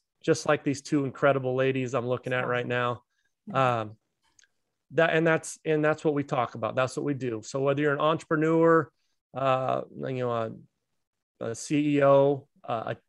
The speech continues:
Speaker 1: a, an educator, a parent, an athlete, I love you all. And, uh, the door's open for you.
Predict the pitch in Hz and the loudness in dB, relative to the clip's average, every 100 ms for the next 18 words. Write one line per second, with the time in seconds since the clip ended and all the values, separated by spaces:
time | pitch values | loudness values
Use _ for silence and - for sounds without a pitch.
0 | - 127 135 131 143 - 139 135 135 135 | -10 -4 -4 -2 -6 -2 -2 0 0 -2
1 | 123 _ _ 117 - 139 135 135 131 135 | -6 _ _ -20 -14 -8 -4 -2 -4 -8
2 | _ _ _ _ _ _ - 117 120 127 | _ _ _ _ _ _ -14 -8 -4 -4
3 | - 139 131 135 _ _ _ _ - 131 | -4 -6 -4 -8 _ _ _ _ -6 -2
4 | 131 131 131 127 120 131 160 160 - _ | 2 2 6 8 10 12 10 6 -6 _
5 | - 127 127 123 123 123 120 123 127 143 | -4 2 4 4 6 6 4 4 6 6
6 | 135 151 160 147 - 113 101 | 8 6 4 0 0 0 0